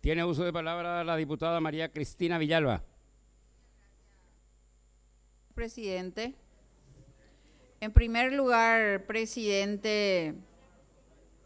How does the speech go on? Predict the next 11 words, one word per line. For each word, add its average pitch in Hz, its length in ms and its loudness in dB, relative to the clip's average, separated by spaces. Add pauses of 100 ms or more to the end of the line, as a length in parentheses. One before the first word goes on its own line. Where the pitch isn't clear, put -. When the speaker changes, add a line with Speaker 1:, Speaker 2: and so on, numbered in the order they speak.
(360)
Speaker 2:
agradecer 226 1160 -2 (100)
como 208 280 -8
familias 214 1040 -4
de 196 200 -10
Canindeyú 202 880 -8 (1120)
a 202 160 -6
la 185 840 0 (1600)
señora 214 480 -2
Lorena 214 460 -2
Segovia, 226 760 -4 (440)
defensora, 202 960 -8